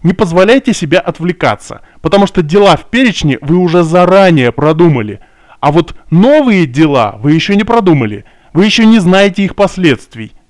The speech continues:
Нужны ли они вам вообще? Ваши это цели или навязаны другими людьми? И так далее.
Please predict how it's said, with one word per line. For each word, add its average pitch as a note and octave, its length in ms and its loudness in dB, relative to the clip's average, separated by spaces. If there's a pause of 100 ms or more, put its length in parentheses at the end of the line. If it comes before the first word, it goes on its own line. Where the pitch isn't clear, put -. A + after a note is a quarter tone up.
(120)
Нужны G#3+ 440 4
ли A#3+ 100 2
они F#3 260 4
вам D#3 220 0
вообще? D3 640 -2 (400)
Ваши D#3+ 460 0
это B3 280 -2
цели B2+ 680 -4
или F3 220 4
навязаны F#3+ 600 2
другими D#3+ 480 -2
людьми? E3 500 -2 (160)
И D3 120 -6
так E3 240 -4
далее. A2+ 400 -2